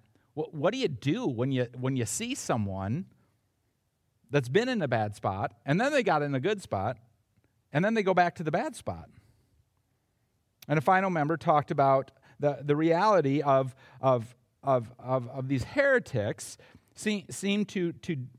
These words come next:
to be unable to distinguish between bondage and light, and, and the persistence of that delusion, to mistake that,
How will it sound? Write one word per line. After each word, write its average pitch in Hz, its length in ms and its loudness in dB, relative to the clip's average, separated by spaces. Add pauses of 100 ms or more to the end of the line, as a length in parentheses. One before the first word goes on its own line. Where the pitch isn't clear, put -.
(140)
to 175 140 -8
be 160 340 -8 (720)
unable 214 760 0
to 156 120 -6
distinguish 156 640 0
between 151 360 -2
bondage 151 480 2
and 147 180 -2
light, 147 460 0 (880)
and, 139 200 0
and 143 140 0
the 139 60 -2
persistence 151 880 -2
of 143 160 -4
that 151 220 2
delusion, 135 540 0
to 160 140 -4
mistake 180 840 0
that, - 520 -4